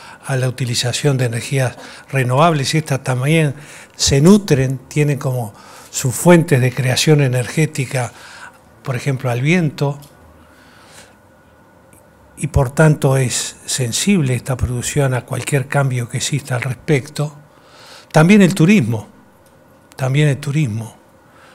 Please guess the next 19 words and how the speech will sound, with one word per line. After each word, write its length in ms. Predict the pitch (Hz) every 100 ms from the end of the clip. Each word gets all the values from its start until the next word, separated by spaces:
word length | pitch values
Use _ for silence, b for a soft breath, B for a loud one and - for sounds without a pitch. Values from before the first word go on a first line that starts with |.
| b
también 340 | - 151 175 165
la 60 |
infraestructura 1000 | 160 131 139 117 135 123 - 214 151 110 - B B B _
que 140 | 135
sufre 440 | 120 147 131 131 127
enormemente 680 | 131 135 131 127 143 - 123
ante 480 | 117 123 113 113
estos 340 | 120 - - -
cambios. 720 | - 113 104 - - - - _ B B B B -
Pero 180 | 165 160
por 200 | - 156
sobre 360 | 190 175 170
todo 420 | 165 202 185 180 170
esto, 440 | 185 185 190 175
lo 200 | 160 156
que 120 | 156
sufre 380 | 131 170 - 143
la 140 | 127 123
población, 520 | 120 110 113 -